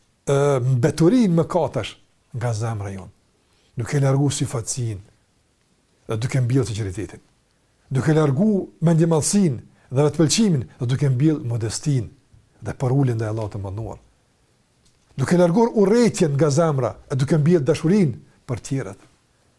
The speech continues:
duke larguar xhelozinë e zilin nga zemra jon, duke mbjellur në të dashurinë dhe kënaqësinë për arritjen dhe sukseset e tjerëve.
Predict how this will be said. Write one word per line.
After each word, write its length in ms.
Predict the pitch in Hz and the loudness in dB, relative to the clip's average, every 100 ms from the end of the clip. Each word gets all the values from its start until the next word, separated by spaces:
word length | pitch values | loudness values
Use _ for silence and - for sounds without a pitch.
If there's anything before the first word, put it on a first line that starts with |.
| _ _ _ _ _ | _ _ _ _ _
duke 280 | 131 147 190 | -6 0 2
larguar 540 | 190 170 254 254 185 165 | 4 4 2 2 0 -2
xhelozinë 720 | 135 208 208 160 269 240 - | 0 4 4 4 4 4 2
e 120 | 185 | 2
zilin 460 | 151 202 262 196 110 - _ _ _ 143 | 4 4 4 2 -2 -14 _ _ _ 0
nga 120 | 156 | 2
zemra 440 | 135 208 202 208 | 2 2 2 2
jon, 120 | 165 147 | 2 2
duke 240 | 185 190 | 2 2
mbjellur 360 | 156 208 254 220 | 2 2 2 2
në 80 | 190 240 | 2 2
të 120 | 247 226 - _ _ _ - | 0 -2 -16 _ _ _ -12
dashurinë 1040 | 120 123 - 196 202 117 - - - 135 | -6 -6 -2 0 0 -2 -8 -20 -14 -4
dhe 120 | 151 - | -2 0
kënaqësinë 760 | 175 165 - - 262 247 160 - | 2 2 0 0 0 2 -2 -2
për 200 | 220 220 185 | -2 0 0
arritjen 680 | 156 185 269 - 233 202 | 0 2 0 0 0 2
dhe 120 | 185 - | 0 0
sukseset 480 | 196 - 262 202 | -4 -2 -2 -2
e 80 | 190 | -4
tjerëve. 320 | 240 262 160 | -4 -2 -4